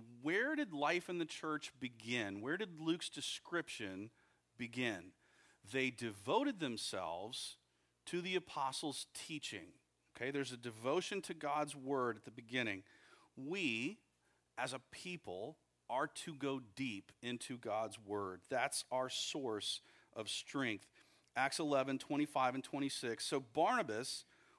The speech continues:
went to Tarsus to look for Saul." This is the converted Saul, by the way. And when he found him, he brought him back to Antioch. For a whole year, they met with the church and taught a great many people. And in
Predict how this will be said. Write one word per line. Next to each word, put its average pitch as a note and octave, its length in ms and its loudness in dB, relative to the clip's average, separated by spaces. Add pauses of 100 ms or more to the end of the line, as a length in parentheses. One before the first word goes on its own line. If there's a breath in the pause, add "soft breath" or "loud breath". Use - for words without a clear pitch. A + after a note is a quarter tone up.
went G3+ 180 4
to B3+ 100 2
Tarsus C#3 500 2
to C#3 100 -2
look D#3+ 260 4
for E3+ 140 -2
Saul." A2 520 2
This A2+ 140 -8
is A#2+ 120 -6
the C3 100 -2
converted B2 640 2
Saul, D#2+ 480 -8
by G2 160 -10
the G2+ 80 -12
way. G2 300 -16 (680 soft breath)
And C3 100 2
when E3+ 80 10
he G3+ 60 6
found C4 380 8
him, D#3+ 80 6
he D#3 80 8
brought D#3+ 360 8
him B3+ 100 8
back E3+ 300 6
to - 140 -6
Antioch. B2 720 4 (140)
For F3 200 4
a E3+ 80 8
whole D4+ 460 4
year, E3 640 0 (340 soft breath)
they D3 140 6
met D3+ 360 6
with B3+ 140 -4
the C#4 80 -4
church - 600 0 (360 soft breath)
and C3 120 -2
taught D#3+ 300 4
a C#3+ 40 4
great D3 420 4
many A3 200 -2
people. A#2+ 540 -2
And C#3+ 160 2
in E3 140 4